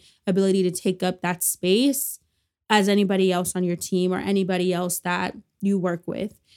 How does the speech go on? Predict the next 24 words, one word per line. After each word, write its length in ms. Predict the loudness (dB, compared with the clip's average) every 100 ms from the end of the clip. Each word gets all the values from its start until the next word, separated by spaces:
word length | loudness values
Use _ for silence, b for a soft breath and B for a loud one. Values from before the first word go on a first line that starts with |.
| b b
So 400 | -4 0 2 2
these 320 | 2 0 2
are 120 | 2
things 420 | 0 2 4 4 2
and 120 | 0
these 160 | 2
are 120 | 2 2
ways 380 | 2 2 2
that 300 | 0 0 0
microaggressions 680 | 0 0 0 0 -2 -2 -4
can 140 | -2 -2
show 380 | 0 0 2
up 240 | 2 -2 -4
in 380 | -2 0 0 -2 -6
our 420 | -4 0 0 -2 -2
social 360 | 0 2 2
lives, 360 | 2 2 0 -2
in 200 | 0 0
our, 340 | 2 0 -2 -6 _ -2
in 140 | 0
our 360 | 0 0 -2 -6 b b -2
work 220 | 0 0
settings. 640 | 0 2 4 4 4 2 0
And 420 | 2 4 4 2